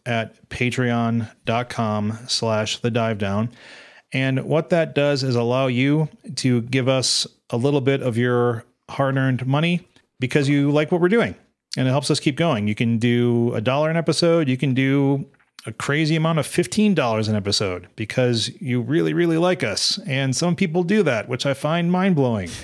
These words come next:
Uh, there are different, uh, benefits at different tiers. You can get things like tokens, stickers, pins, playmats.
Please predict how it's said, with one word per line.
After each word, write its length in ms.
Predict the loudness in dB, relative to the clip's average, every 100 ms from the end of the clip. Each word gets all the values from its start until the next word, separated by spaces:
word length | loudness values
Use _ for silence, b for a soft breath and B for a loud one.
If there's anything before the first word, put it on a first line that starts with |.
| B B B B
Uh, 160 | -2 0
there 260 | 2 2
are 400 | 2 0 0 -4 -10
different, 500 | -2 -2 0 0 -2 -10 _ _ _ _ -4
uh, 140 | 0
benefits 600 | 2 4 2 2 0 -4 -6
at 240 | -4 -4 0
different 300 | 0 0 0
tiers. 420 | 2 4 2 0
You 60 | 0
can 140 | 0
get 160 | 0 0
things 220 | -2 0
like 260 | -2 -2 B B B B
tokens, 680 | 0 2 2 2 2 0 -2 -8 _
stickers, 800 | -2 -2 0 0 0 0 -2 -4 b b b -8
pins, 680 | -2 0 0 -2 -2 -4 -4 b b _
playmats. 1000 | -2 0 2 0 0 -2 -2 -2 -2 -6